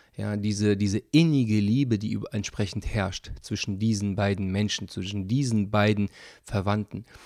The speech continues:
Und Allah Azza wa Jal, ähm, hat genau dieses Wort, genau diese Beschreibung, genau diesen Namen für sich ausgesucht.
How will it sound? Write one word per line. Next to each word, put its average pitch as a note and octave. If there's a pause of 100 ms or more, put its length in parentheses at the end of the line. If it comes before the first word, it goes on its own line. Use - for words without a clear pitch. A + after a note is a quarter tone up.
(200)
Und G#2+
Allah A2+
Azza G#2+
wa G2+
Jal, G2+ (340)
ähm, G2+
hat -
genau A2+
dieses C3
Wort, G2+
genau G#2
diese C#3
Beschreibung, G2+
genau G2+
diesen B2+
Namen G#2+
für -
sich G2+
ausgesucht. G2